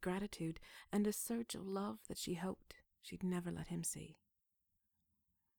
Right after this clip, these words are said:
He shook little nuggets of ice and snow from his sock feet,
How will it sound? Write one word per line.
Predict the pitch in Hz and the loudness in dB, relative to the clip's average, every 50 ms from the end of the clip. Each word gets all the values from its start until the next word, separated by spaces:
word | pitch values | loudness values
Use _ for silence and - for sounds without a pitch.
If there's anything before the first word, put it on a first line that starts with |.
| _ _ _ _ _ _ _ _ _ _ | _ _ _ _ _ _ _ _ _ _
He | _ - 214 | _ -2 0
shook | 190 - - - - - - - - - | 0 0 0 0 0 -2 -4 -8 -8 -2
little | - 226 226 226 220 | 0 0 2 4 6
nuggets | 214 202 190 - - - - - | 6 6 4 4 0 -2 -4 -4
of | 190 - | -2 -2
ice | 180 175 185 175 - - - | -2 -2 -2 -4 -4 -2 0
and | 190 - | 0 0
snow | - - 190 170 170 175 175 | 2 2 2 2 2 0 -2
from | - - 180 | -2 -2 -2
his | 170 185 - | -2 0 -2
sock | - - 175 165 - - | 0 -2 -2 -2 -4 -6
feet, | - - - 175 - - - - | -8 -6 -6 -6 -6 -8 -14 -20